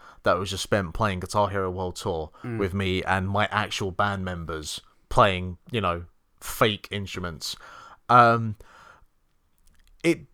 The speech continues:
Speaker 1: certainly not as much now. The, the, the influence and the impacts of, uh, these rhythm-based games just isn't there anymore.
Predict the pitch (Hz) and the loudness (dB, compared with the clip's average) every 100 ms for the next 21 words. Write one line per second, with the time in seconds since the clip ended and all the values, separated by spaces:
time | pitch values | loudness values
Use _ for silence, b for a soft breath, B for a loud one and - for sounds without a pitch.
0 | - - - 190 180 196 170 156 165 165 | -10 0 10 10 10 6 6 8 8 8
1 | - 143 127 135 135 - - - 127 123 | 4 0 2 4 4 4 -6 -2 2 4
2 | 135 139 - - 104 101 95 101 98 104 | 4 2 -4 -2 0 0 -2 -2 -2 -2
3 | 104 110 110 113 113 107 - 90 98 107 | -4 -2 -2 0 -2 -2 -6 -4 -4 -4
4 | 107 104 - - 95 90 - b b b | -2 -4 -4 -4 -4 -6 -16 b b b
5 | b b _ - - - 101 95 110 107 | b b _ -12 -12 0 0 2 0 -2
6 | 104 104 104 101 - 104 104 104 - - | 0 0 2 0 0 -2 -2 -6 -12 -6
7 | 117 110 110 110 113 117 120 131 | -6 -4 -2 -2 0 2 4 6